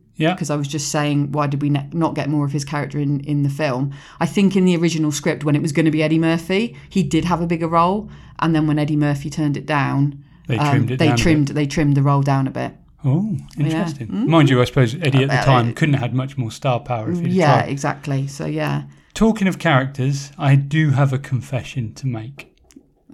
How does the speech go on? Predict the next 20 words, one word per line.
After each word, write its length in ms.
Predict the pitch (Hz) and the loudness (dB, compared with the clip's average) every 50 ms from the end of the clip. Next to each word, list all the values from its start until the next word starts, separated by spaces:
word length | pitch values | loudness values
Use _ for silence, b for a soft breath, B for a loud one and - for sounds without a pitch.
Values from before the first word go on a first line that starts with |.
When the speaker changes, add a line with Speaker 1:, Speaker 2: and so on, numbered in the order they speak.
| - - | -8 -6
Speaker 2:
Oh, 340 | 196 196 190 170 165 165 165 190 | -4 -2 -2 -2 -2 -4 -4 -6
okay. 540 | 202 202 202 - 175 165 165 175 208 226 220 | -6 -8 -6 -6 -6 -4 -4 -4 -6 -6 -6
I 60 | 196 | -4
mean, 220 | 180 175 180 180 175 | -2 -2 0 0 -2
that 180 | 185 202 196 | -2 -4 -6
doesn't 200 | - 160 147 151 | -6 -6 -4 -4
make 160 | 151 151 - 139 | -4 -4 -2 -2
me 80 | 160 | -2
nervous 260 | 160 156 156 151 165 | -2 -2 -2 -2 -2
Speaker 1:
Yeah. 140 | 151 143 143 143 | -2 -2 -2 -2
Speaker 2:
at 280 | 143 143 139 - - 165 | -4 -6 -6 -6 -4 -2
all. 120 | 156 156 | 0 2
Speaker 1:
I 40 | 165 160 | 4 2
was 200 | 160 160 143 - | 4 2 2 2
hoping 400 | 165 196 196 190 190 - 160 156 | 4 4 4 2 2 2 2 2
I'd 180 | 147 147 143 | 2 0 0
be 140 | 143 143 135 | 0 2 2
over 340 | 135 131 123 113 110 107 107 | 2 2 0 -2 -4 -8 -8
it 100 | 143 156 | -8 -6
now 300 | 143 127 113 113 127 | -6 -6 -6 -4 -4